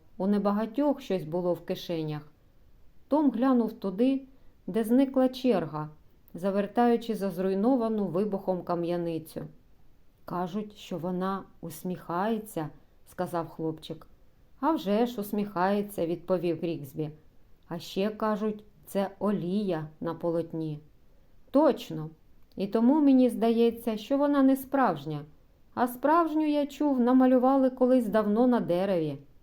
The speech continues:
"Їй, кажуть, аж чотириста років, а може й більше. Насправді ніхто не скаже, який зараз рік". "Дві тисячі шістдесят перший".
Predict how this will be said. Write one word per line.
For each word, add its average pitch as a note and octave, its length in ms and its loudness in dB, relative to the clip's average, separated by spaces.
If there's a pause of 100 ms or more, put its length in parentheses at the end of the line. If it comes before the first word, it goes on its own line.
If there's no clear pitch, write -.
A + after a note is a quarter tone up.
(500)
"Їй, F#3+ 340 -4
кажуть, G3+ 580 -6
аж G3 240 -8
чотириста C4+ 960 -2
років, A3+ 680 -2 (580)
а F3+ 140 -2
може A3 340 2
й C4+ 60 4
більше. F#3+ 540 -4 (540)
Насправді D4+ 600 0
ніхто D#4+ 320 -2
не G#3 140 2
скаже, E3 540 -4 (180)
який A3 480 0
зараз G#3 440 0
рік". D#3 280 -8 (680)
"Дві F3 240 -4
тисячі G3 680 -4
шістдесят G#3 840 -4
перший". F3+ 680 -2